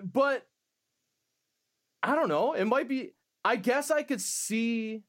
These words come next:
if you're, like, uh, even if you're, like, the s-, the straightest of, of, of the straight people, if you're alive for, like, a hundred and ten years,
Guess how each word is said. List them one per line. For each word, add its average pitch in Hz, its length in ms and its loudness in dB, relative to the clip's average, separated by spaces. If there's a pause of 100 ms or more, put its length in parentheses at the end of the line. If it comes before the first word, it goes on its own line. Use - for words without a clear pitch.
(1300)
if 220 200 0
you're, 233 320 2
like, 269 400 0
uh, 139 640 2 (640)
even 285 280 0
if 202 160 -4
you're, 226 120 0
like, 196 280 0
the 165 80 0
s-, - 220 -8
the 147 180 -2
straightest 185 880 2
of, 180 220 2 (200)
of, 143 320 2
of 135 200 0
the 131 80 -10
straight 147 460 -2
people, 120 440 -4 (600)
if 175 200 2
you're 254 140 4
alive 190 580 0 (200)
for, 180 140 4
like, 135 460 -2 (200)
a 147 60 -2
hundred 170 400 0
and 175 100 -2
ten 151 340 -4
years, 127 560 -4